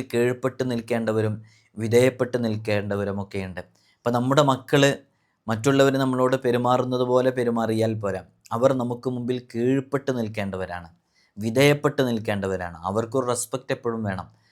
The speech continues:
"ഇതെൻ്റെ പിതാവാണ്, എൻ്റെ മുമ്പിൽ, ആ, ഞാൻ പറയുന്നത് കേൾക്കും" എന്നുള്ള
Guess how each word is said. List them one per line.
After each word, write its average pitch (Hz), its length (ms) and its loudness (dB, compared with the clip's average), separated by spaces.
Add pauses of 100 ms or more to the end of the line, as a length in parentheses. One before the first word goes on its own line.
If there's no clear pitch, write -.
(340)
"ഇതെൻ്റെ 107 380 -2
പിതാവാണ്, 104 580 0 (680)
എൻ്റെ 104 260 -2
മുമ്പിൽ, 110 280 -2 (300)
ആ, - 20 -4 (460)
ഞാൻ 107 140 0 (100)
പറയുന്നത് 110 420 0 (120)
കേൾക്കും" 104 380 -4 (200)
എന്നുള്ള 120 240 -2